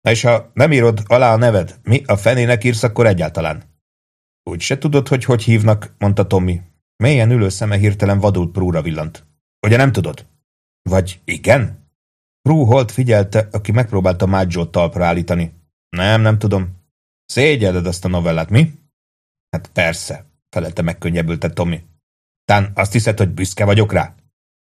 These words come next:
"Gyűlölöm", mondta Angelo. "Az egészet! Mindet."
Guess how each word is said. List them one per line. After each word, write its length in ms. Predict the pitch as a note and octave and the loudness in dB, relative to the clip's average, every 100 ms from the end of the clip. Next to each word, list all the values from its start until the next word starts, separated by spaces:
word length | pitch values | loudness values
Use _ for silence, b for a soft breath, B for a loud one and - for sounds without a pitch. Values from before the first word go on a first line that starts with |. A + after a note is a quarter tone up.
| _ | _
"Gyűlölöm", 800 | - G2 G#3+ D4 C4 G3 C3+ F2 - - | -10 -2 2 4 4 4 2 -2 -10 -4
mondta 240 | G#2 G#2 | -2 2
Angelo. 480 | G2+ G2 F#2 E2 D2+ _ - | 2 2 0 -2 -8 _ 0
"Az 280 | D3 F3+ G3 | 4 4 4
egészet! 760 | A#3 G3+ D3+ - G#2 - - _ _ | 4 2 -2 -2 -6 -6 -14 _ _
Mindet." 920 | G#2 B2 G3+ A#3 G#3 E3 A#2+ G#2 - | 0 4 4 4 4 4 4 -2 -18